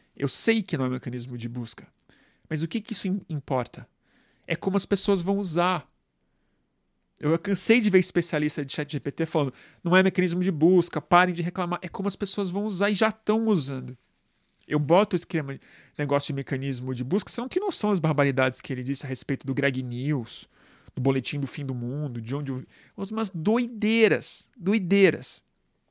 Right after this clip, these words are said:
E essas conversas não tão acontecendo porque a gente admitiu essa inexorabilidade do processo, do progresso técnico como algo no qual nós somos coadjuvantes.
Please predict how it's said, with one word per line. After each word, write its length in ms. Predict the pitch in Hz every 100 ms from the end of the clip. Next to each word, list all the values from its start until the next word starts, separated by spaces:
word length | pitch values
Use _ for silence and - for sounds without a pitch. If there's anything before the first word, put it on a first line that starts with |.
| _ _ _ - - - _
E 140 | - 185
essas 240 | 247 240
conversas 460 | - 175 220 233 165
não 240 | 196 240
tão 180 | 208 196 151
acontecendo 640 | - 135 127 - 190 190
porque 220 | - 190
a 20 |
gente 320 | 170 190 - 185
admitiu 840 | 165 185 196 190 - 190 233 170 _ _ _
essa 300 | - 156 180
inexorabilidade 1160 | 185 160 190 - - 190 170 185 147 156 175 180
do 360 | 175 180 170 160
processo, 1080 | 165 160 170 165 - 170 160 156 147 131 - - - - _ _ -
do 160 | 135 151
progresso 640 | 196 175 147 170 196 -
técnico 800 | - 170 190 151 135 - - 117
como 360 | - 151 165
algo 640 | 156 165 160 175 170 160 160 -
no 200 | - 143
qual 200 | - 165
nós 140 | 160 160
somos 340 | - 165 165
coadjuvantes. 800 | - 170 147 202 190 196 - -